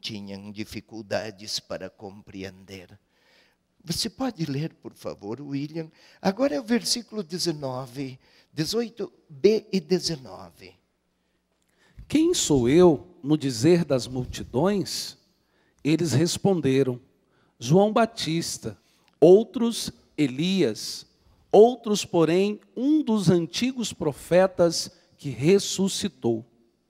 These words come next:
Speaker 1: Também aqui é precisamos, a-, também aqui precisamos entender essa resposta.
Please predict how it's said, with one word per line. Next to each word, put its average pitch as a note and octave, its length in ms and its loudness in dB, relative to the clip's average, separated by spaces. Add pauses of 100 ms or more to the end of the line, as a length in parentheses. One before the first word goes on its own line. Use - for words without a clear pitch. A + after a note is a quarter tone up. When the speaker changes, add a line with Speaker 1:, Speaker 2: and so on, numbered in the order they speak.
(1080)
Speaker 1:
Também E3+ 420 2
aqui A#3+ 360 -2
é A#3 60 4
precisamos, B2+ 1160 -6 (260)
a-, - 80 -2
também F#3+ 440 0
aqui G#3 200 -2
precisamos D#3+ 1000 -4
entender C#3 920 -4 (260)
essa D3 360 -2
resposta. - 920 -8